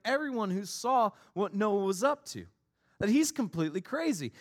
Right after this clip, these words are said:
and he's completely lost it, that this is the definition of insanity, and yet it's what God had called him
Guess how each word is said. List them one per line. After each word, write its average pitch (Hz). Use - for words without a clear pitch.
and 185
he's 285
completely 160
lost 269
it, 135
that 185
this 311
is 185
the 175
definition 180
of 170
insanity, 175
and 180
yet 233
it's -
what 190
God 196
had 170
called 156
him 131